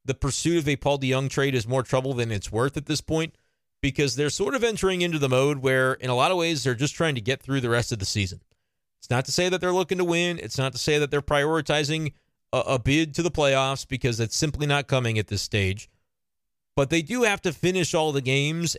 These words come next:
and do so with minimal embarrassment, I think would maybe be still a priority. So what does that mean? On the pitching side, it means they've gotta have innings. They've gotta have guys that can throw the innings and get major league hitters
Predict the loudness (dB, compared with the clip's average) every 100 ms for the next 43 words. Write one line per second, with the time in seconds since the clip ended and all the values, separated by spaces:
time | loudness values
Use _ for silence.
0 | 0 0 2 2 0 2 2 4 2 -2
1 | 0 0 2 2 0 0 2 2 0 -2
2 | -2 0 0 0 0 0 0 0 0 0
3 | 0 -2 _ _ _ -4 0 0 2 2
4 | 4 2 0 -4 -6 _ _ -4 2 4
5 | 4 2 4 2 2 0 0 -2 0 -2
6 | 0 0 2 2 0 0 0 2 0 2
7 | 2 2 2 2 0 -4 -6 _ _ _
8 | -4 0 2 2 0 0 0 2 0 0
9 | -4 0 2 2 0 0 0 -4 -2 -2
10 | 0 0 2 0 0 0 0 2 2 0